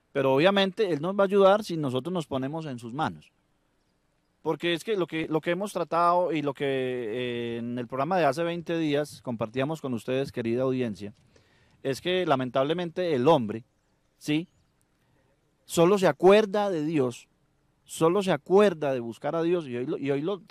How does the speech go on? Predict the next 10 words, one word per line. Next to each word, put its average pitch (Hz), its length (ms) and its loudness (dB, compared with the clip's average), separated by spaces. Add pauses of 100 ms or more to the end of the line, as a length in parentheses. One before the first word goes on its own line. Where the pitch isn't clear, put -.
lo 135 160 -2
repito 151 420 -4
porque, 120 400 -10
porque 139 300 -4
es 147 40 -4
bueno 190 260 -4
traerlo 156 280 -4
a - 20 -8
cotación, 143 380 -8
Adrián. 139 300 -6